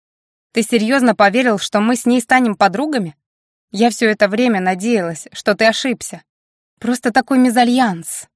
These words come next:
Это не могло быть правдой, но сейчас... Мне нет больше смысла оставаться здесь. Именно об этом я и хотела сообщить тебе сегодня вечером.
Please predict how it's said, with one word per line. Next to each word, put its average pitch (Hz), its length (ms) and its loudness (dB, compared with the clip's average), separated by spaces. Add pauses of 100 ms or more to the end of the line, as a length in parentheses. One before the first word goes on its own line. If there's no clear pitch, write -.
(360)
Это 254 200 -2
не 262 100 6
могло 269 380 4
быть 185 200 -6
правдой, 196 460 0
но 202 200 -2
сейчас... - 640 -6 (600)
Мне 240 240 4
нет 247 280 4
больше 202 320 -2
смысла 247 440 0
оставаться 185 520 0
здесь. 165 440 -12 (760)
Именно 240 380 6
об 214 120 2
этом 226 280 2
я 208 160 2
и - 20 -2
хотела 214 460 0
сообщить 214 480 0
тебе 185 220 -6
сегодня 196 400 -4
вечером. 165 460 -8